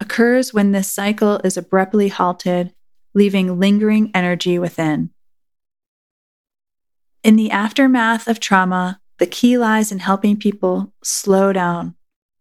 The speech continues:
orient to the threat, and find a path to completion. We can experience completion through corrective experiences, which I explored in the previous episode.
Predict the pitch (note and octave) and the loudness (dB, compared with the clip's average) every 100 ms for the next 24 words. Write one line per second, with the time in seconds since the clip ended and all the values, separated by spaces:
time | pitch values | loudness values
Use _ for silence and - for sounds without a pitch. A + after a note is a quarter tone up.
0 | - G3+ G3 G#3 G#3+ G#3+ G#3+ G#3 G#3 F#3 | 2 2 2 0 -2 -4 -4 -4 -2 0
1 | F3 F3+ - _ _ _ _ G3 F#3+ - | 0 -2 -10 _ _ _ _ 0 0 2
2 | F#3+ G3 G#3 G#3+ - F#3 F3+ - - - | 0 2 0 -2 -2 0 -2 -6 -12 -8
3 | G3+ F#3 - F3 E3 - D#3+ D#3+ - _ | -4 -4 -2 -4 -4 -4 -4 -6 -8 _
4 | _ _ _ _ _ G3 G3+ G#3+ G#3 - | _ _ _ _ _ 0 2 0 -2 -2
5 | G#3+ G#3+ G#3+ - G3+ G#3+ G3 - G3 F#3+ | 0 0 0 -2 0 0 -2 0 0 0
6 | G3 _ _ _ - G3+ G3+ F3+ E3 F3+ | -4 _ _ _ 2 2 2 0 0 -4
7 | E3+ - - A3+ A3+ A3 A3+ A3 A3 - | -4 -6 -2 0 2 -2 0 0 0 -6
8 | - _ _ _ - G3 G3 F#3 F3+ - | -18 _ _ _ -2 -2 2 0 0 0
9 | F#3 F3+ E3+ E3 - G3 F#3+ F3+ - - | 2 2 -2 -2 0 0 0 -4 -8 -10
10 | F3 - E3+ E3 | -10 -6 -4 -4